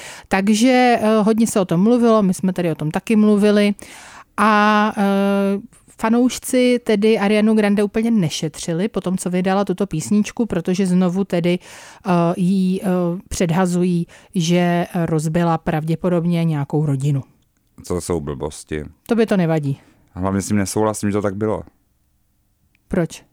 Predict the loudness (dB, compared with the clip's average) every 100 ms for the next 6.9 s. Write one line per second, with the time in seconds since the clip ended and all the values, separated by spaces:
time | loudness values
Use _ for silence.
0 | _ -8 -4 -2 0 -2 -4 _ _ -2
1 | -2 -2 -2 -2 -2 0 0 0 0 -2
2 | -2 -2 -2 -2 -4 -4 -2 -2 0 0
3 | 0 0 0 2 2 2 2 2 0 0
4 | -2 -2 -2 0 0 2 2 4 2 0
5 | -2 0 0 0 0 0 -2 -2 -2 -2
6 | 0 0 0 -2 0 2 2 0 -4